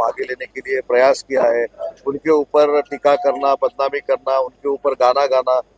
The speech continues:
माननीय देश के पंतप्रधान नरेंद्र मोदी साहब के ऊपर टीका टिप्पणी करना, ये कैसा अभिव्यक्ति स्वातंत्र्य है?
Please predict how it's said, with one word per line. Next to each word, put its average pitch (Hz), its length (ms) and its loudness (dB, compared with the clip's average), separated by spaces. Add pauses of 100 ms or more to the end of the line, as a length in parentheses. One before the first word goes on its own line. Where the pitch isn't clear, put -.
(320)
माननीय 147 360 2
देश 147 260 0
के 151 80 -4
पंतप्रधान 143 600 0 (160)
नरेंद्र 139 260 -4
मोदी 139 260 -14
साहब 143 220 -2
के - 160 -8
ऊपर 143 240 -2
टीका 143 280 -4
टिप्पणी 139 320 -10
करना, 120 340 -4 (540)
ये 180 60 2
कैसा 190 360 2
अभिव्यक्ति 160 440 0
स्वातंत्र्य 117 480 -4
है? 101 60 -6